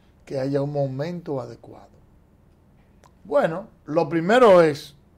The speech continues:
lo primero es que si Bengochea le dijo al presidente, "No lo lance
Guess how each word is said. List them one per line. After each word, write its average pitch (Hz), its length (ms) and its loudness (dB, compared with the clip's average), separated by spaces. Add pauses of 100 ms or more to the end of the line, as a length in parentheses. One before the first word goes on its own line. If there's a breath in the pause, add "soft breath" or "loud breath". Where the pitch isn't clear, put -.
(540)
lo 143 300 2
primero 143 520 -4
es 101 240 -20 (1400 soft breath)
que 185 180 2
si 185 720 -2 (520)
Bengochea 180 800 2
le 185 100 0
dijo 180 120 0
al 185 80 -2
presidente, 170 360 -6
"No 147 200 -6
lo 175 120 -2
lance 156 600 -6